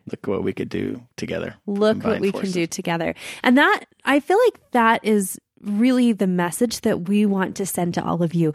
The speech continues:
Speaker 2: Look what you can do. Look what you can do.
Speaker 1: Yeah.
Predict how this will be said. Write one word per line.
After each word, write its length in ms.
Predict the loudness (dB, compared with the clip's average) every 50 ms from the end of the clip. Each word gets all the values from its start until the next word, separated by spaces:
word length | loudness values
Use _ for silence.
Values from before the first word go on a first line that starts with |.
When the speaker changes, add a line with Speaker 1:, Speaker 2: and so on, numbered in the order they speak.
| -4 -10 -20 -16 _
Speaker 2:
Look 360 | -6 -2 -2 -2 -2 0 2 2
what 160 | 2 2 2
you 180 | 2 0 0 0
can 300 | 0 0 0 2 0 0
do. 600 | 0 0 2 4 6 6 6 6 4 2 -2 -6 _ _ _ _ _ _ _
Look 180 | -2 -2 0 2
what 140 | 2 2 4
you 80 | 2
can 240 | 2 4 4 4 6
do. 540 | 6 6 6 6 8 8 6 4 4 2 -2 -4
Speaker 1:
Yeah. 220 | -4 -4 -4 -4